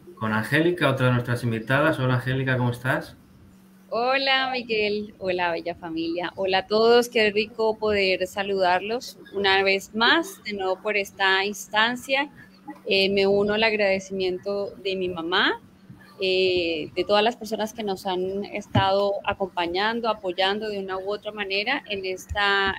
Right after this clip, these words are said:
Speaker 2: en este proceso que seguimos con la misión Sendas de Vida. Así que un saludo para todos.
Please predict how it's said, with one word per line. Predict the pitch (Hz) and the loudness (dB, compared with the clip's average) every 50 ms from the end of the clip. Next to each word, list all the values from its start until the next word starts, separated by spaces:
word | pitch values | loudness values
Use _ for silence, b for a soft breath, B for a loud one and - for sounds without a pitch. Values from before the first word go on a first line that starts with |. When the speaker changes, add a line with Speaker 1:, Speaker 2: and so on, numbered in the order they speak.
| - | -4
Speaker 2:
en | - 190 185 | -6 -4 -2
este | 180 180 185 - - - 202 | -2 -2 -2 -4 -8 -14 -16
proceso | - - - 185 185 190 180 180 196 180 | -18 -18 -18 -14 -10 -10 -10 -10 -12 -16
que | - 190 | -16 -16
seguimos | 190 196 185 180 180 175 175 185 - | -16 -14 -8 -6 -4 -4 -4 -6 -8
con | - - 202 | -10 -10 -8
la | 190 185 180 | -6 -4 -4
misión | 180 175 175 - - - 185 | -4 -4 -4 -4 -6 -6 -4
Sendas | 185 175 185 180 190 190 - | -4 -6 -6 -4 -6 -6 -6
de | - 175 | -8 -8
Vida. | 175 170 156 139 120 - - - - - - - - - - - - | -4 -4 -4 -4 -6 -12 -20 -20 -16 -16 -16 -16 -16 -20 -20 -10 -4
Así | - 180 175 - - 185 175 | -4 -4 -4 -4 -6 -8 -6
que | - - 190 190 190 190 190 190 | -4 -2 0 2 4 4 2 2
un | 190 | 0
saludo | 185 - 208 185 185 - 190 185 | 0 -2 -4 -4 -2 -4 -4 0
para | - 185 170 160 156 | 0 2 2 0 0
todos. | - 190 190 180 170 165 - - - - - | -2 -2 0 0 0 -2 -2 -6 -10 -12 -14